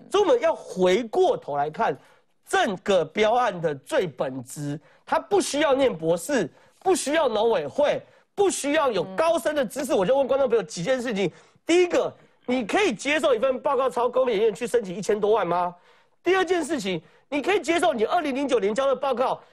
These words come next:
Speaker 1: 可是分析的是二零零六年香港跟国际的现况吗？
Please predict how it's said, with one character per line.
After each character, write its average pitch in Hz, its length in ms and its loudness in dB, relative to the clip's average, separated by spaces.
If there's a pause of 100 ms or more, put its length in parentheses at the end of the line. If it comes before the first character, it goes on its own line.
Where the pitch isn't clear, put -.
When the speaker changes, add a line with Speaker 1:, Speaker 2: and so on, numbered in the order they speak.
Speaker 1:
可 233 120 0
是 349 80 -2
分 330 360 -4
析 339 160 -4
的 269 100 2
是 269 300 -6
二 330 160 4
零 240 280 -4
零 254 200 0
六 330 200 2
年 214 160 0
香 277 300 -4
港 185 180 -2
跟 247 200 -2
国 202 180 2
际 277 160 -4
的 208 100 2
现 226 300 -2
况 226 220 0
吗？ 196 280 -2